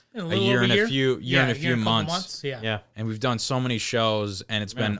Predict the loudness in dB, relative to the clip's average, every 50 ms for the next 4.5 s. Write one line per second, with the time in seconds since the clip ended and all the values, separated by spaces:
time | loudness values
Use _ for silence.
0 | -6 -6 -2 0 2 2 0 0 -2 -2 -2 -2 -4 -4 -2 0 0 0 0 -2
1 | -4 -2 0 2 2 2 2 0 0 0 2 4 4 6 6 4 4 4 2 2
2 | 0 -6 -6 -2 2 4 4 4 4 6 6 6 6 6 6 4 4 4 2 0
3 | 0 0 -2 -2 -2 0 0 0 2 2 4 4 2 2 -2 -4 -4 -4 -4 -2
4 | 2 2 4 4 6 6 4 4 2 0